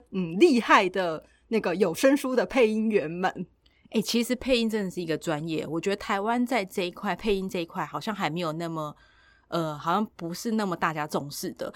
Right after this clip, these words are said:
Speaker 2: 虽然最近已经开始有一些动漫展会有一些声优啦，像最近那个《鬼灭之刃》，
Speaker 1: 哦，
Speaker 2: 然后
Speaker 1: 很红。
Speaker 2: 对不对？然后有找台-，那个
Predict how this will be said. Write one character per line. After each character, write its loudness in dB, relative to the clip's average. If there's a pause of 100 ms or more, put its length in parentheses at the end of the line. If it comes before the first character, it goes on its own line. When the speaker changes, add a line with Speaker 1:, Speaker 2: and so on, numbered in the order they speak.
(160)
Speaker 2:
虽 2
然 2
最 4
近 0
已 -4
经 -6
开 -4
始 -4
有 0
一 -6
些 -2
动 -4
漫 -4
展 -8
会 -2
有 -2
一 -4
些 -4
声 -4
优 -4
啦， -2
像 -4
最 -2
近 -6
那 -6
个 -8
《鬼 -4
灭 -4
之 -10
刃》， -4 (100)
Speaker 1:
哦， -
Speaker 2:
然 6
后 4
Speaker 1:
很 2
红。 0 (120)
Speaker 2:
对 8
不 6
对？ 6
然 2
后 6
有 6
找 2
台-， -2
那 -2
个 -2